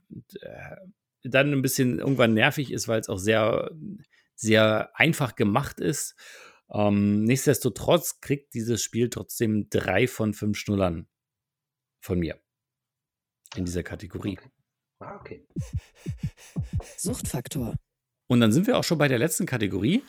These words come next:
Speaker 1: Ist, pf, Suchtfaktor ja sehr subjektiv, ne? Also, es ist jetzt nicht so, dass ich, wenn ich von Arbeit nach Hause komme und sage,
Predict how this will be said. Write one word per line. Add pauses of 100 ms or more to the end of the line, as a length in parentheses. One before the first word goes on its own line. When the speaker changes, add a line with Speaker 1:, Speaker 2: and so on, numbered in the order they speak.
(340)
Speaker 1:
Ist, (340)
pf,
Suchtfaktor
ja
sehr
subjektiv,
ne? (140)
Also, (580)
es
ist
jetzt
nicht
so,
dass
ich,
wenn
ich
von
Arbeit
nach
Hause
komme
und
sage,